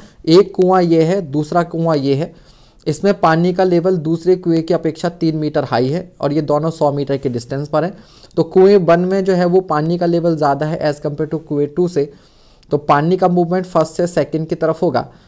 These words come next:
तो इस पानी के अंदर अगर हम कुछ ऐसा tracer मिला दें जिससे मालूम चल जाए कि इसका पानी यहाँ से कब तक वहाँ पहुँचा है, ठीक है,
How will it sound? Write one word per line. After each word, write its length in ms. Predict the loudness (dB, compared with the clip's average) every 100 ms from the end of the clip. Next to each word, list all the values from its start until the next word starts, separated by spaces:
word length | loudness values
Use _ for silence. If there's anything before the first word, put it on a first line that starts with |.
| _
तो 60 | 2
इस 220 | 2 2
पानी 340 | 2 2 2 0
के 100 | 0
अंदर 220 | 2 0
अगर 200 | 2 0
हम 140 | -2
कुछ 220 | 0 0 0
ऐसा 220 | -2 -4
tracer 600 | -2 2 2 2 -2 -4 -12 -2
मिला 320 | 2 4 4
दें 160 | 2 -4
जिससे 240 | -4 -4
मालूम 380 | 0 2 2 0
चल 160 | -2
जाए 140 | 0 0
कि 100 | -2
इसका 200 | -4 -6
पानी 300 | -2 -2 -2
यहाँ 180 | -4 -4
से 180 | -8 -10 _ -4
कब 200 | -4 -2
तक 80 | -4
वहाँ 200 | -4 -4 -4
पहुँचा 320 | -4 -4 -6
है, 120 | -8 _ _ _ _ _ _ _ _ _ -8
ठीक 140 | -2
है, 100 | -2